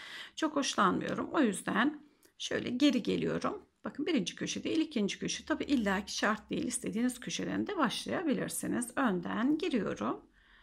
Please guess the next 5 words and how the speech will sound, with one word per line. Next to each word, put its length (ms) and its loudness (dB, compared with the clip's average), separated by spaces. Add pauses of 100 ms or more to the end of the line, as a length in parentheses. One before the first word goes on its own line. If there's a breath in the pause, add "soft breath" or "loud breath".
(260 soft breath)
Şu 180 -10
şekilde 840 -4 (800)
düğümümü 420 0
attım. 640 -4 (1080 loud breath)
Giriyorum. 640 -6